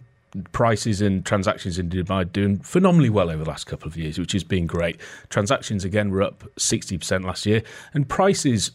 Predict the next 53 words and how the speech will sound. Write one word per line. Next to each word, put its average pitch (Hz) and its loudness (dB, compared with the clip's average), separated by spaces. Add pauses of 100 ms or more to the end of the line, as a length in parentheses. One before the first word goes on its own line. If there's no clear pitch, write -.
(100)
rose 110 4
across - 0
Dubai 101 0
on 92 2
average 92 -2
roughly 107 0
eleven 95 2
percent. 82 -6 (320)
There 101 2
were 95 4
some 98 0
outliers 113 2
there. 104 6
You 95 0
know, 87 -4
the 82 -4
luxury 101 -4
market, 98 0
you'll 92 -2
see 92 -4
a 90 -2
lot, 92 -4
lot 98 -4 (160)
bigger 95 0
than 85 -4
that. 92 -2
But 117 0
across 123 0
Dubai, 110 0 (260)
it's - -20
about 113 2
eleven 101 2
percent. 82 -6 (260)
The 123 0
year 190 6
before, 170 0
it 127 4
was 113 0
about 120 -2
twenty 123 0
percent. 80 -4 (140)
So - 0
we 120 6
saw 175 4
a 107 0
slowing 131 4
of 110 0
the 107 -2
rates 110 0
of 95 -4
rises 95 -2
last 156 0
year. 80 -4